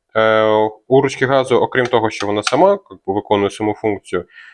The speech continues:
є ще дві додаткові кнопки, які працюють тільки при натисканні, тобто їх потрібно утиснути. Е, це дуже прикольно працює, наприклад, круїз-контроль, якщо у вас є, або,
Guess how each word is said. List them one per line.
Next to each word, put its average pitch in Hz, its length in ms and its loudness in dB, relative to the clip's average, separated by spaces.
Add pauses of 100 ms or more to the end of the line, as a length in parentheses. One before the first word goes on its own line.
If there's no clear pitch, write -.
(140)
є 135 180 2
ще 139 180 -2
дві 127 140 -2
додаткові 120 560 0
кнопки, 120 340 0
які 110 440 2 (120)
працюють 117 500 0
тільки 131 260 0
при 107 160 -2
натисканні, 104 720 -4 (520)
тобто 101 220 -6
їх - 120 -6
потрібно 101 460 0
утиснути. 95 580 -8 (400)
Е, 104 640 2
це 143 360 2
дуже 127 400 2
прикольно 127 520 0
працює, 117 600 0
наприклад, 104 440 -4
круїз-контроль, 165 680 0
якщо 147 300 0
у 131 100 2
вас 135 260 -4
є, 131 320 0 (600)
або, 131 840 4